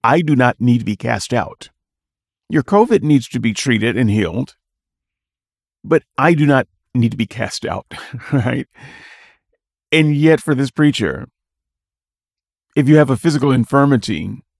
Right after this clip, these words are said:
you have a demon in you that needs to be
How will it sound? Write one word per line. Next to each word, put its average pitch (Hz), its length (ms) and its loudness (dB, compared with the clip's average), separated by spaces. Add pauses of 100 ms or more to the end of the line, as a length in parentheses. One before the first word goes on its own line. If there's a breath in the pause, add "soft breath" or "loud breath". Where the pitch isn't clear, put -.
(760)
you 175 120 4
have 160 180 4
a 147 60 4
demon 131 600 2
in 147 240 2
you 95 460 -2 (1400)
that 135 360 0
needs 127 560 0
to 117 160 -2
be 113 460 -6